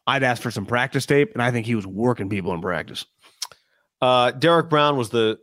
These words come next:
Speaker 2: other first-round defensive tackle to the Panthers, and he's had a good,
Speaker 1: He
Speaker 2: he's
Speaker 1: w-,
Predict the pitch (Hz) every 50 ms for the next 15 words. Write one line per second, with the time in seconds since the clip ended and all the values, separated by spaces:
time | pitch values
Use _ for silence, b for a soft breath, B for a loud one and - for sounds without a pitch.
0 | _ _ - 143 135 127 139 123 - - 131 127 117 - - 113 110 107 110 104
1 | - 117 107 - - - - 110 101 98 92 - 101 95 95 107 - - 113 107
2 | - - 101 92 87 - 95 101 101 104 101 101 98 95 95 - 123 127 135 135
3 | 143 139 - 151 160 160 170 165 - -